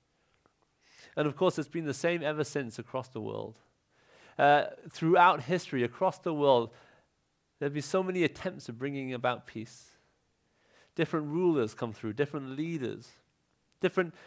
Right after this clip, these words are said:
uh, philosophies, different systems even. Now, in many cases, they brought about large measures of peace, and we're, we're grateful for that.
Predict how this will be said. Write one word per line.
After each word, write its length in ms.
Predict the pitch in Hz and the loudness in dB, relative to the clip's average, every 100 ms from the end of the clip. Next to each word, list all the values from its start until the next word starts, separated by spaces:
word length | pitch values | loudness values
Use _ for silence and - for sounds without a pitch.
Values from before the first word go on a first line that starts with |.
| - 151 | -2 4
uh, 140 | 156 | 4
philosophies, 800 | 151 175 180 220 - 190 147 123 | 6 6 8 6 4 -2 0 2
different 300 | 123 190 165 | 0 -2 -2
systems 640 | - 226 - - 131 113 | 0 -2 -2 -4 -4 -4
even. 400 | 117 110 101 101 - _ _ _ _ _ _ _ _ _ _ _ _ _ _ - - | -6 -6 -6 -12 -14 _ _ _ _ _ _ _ _ _ _ _ _ _ _ -20 2
Now, 180 | 185 185 | 6 6
in 80 | |
many 220 | 190 214 208 | 4 -2 0
cases, 400 | 208 233 - 156 | 2 2 0 0
they 140 | 165 | 0
brought 280 | 143 190 214 | 2 6 6
about 360 | 180 208 - - _ _ - | 6 2 0 -10 _ _ -10
large 480 | 131 170 226 214 147 | -2 4 6 6 4
measures 400 | 180 208 190 175 | 2 4 2 -2
of 120 | - | 0
peace, 280 | 254 277 180 | 0 0 -2
and 80 | |
we're, 140 | 170 175 | -2 2
we're 140 | 180 | 2
grateful 460 | 160 208 294 - 202 | 4 4 2 0 -6
for 220 | - 120 | -2 -2
that. 300 | 110 110 - | -2 -6 -12